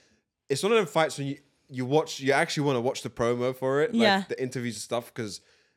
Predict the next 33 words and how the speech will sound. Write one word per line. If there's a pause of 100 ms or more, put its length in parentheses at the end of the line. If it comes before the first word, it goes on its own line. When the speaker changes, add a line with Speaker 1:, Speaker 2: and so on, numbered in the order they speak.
(140)
Speaker 1:
they
just
go (120)
Speaker 2:
When
Speaker 1:
off
at
Speaker 2:
is
the
Speaker 1:
each
other.
Speaker 2:
fight? (420)
Speaker 1:
I
think
it's
in
April,
I
believe.
So
Speaker 2:
Okay,
Speaker 1:
it's
a
Speaker 2:
so
Speaker 1:
while
Speaker 2:
it's
not,
Speaker 1:
away.
Speaker 2:
not
long
away
though.
Speaker 1:
Mm-mm. (440)
Uh,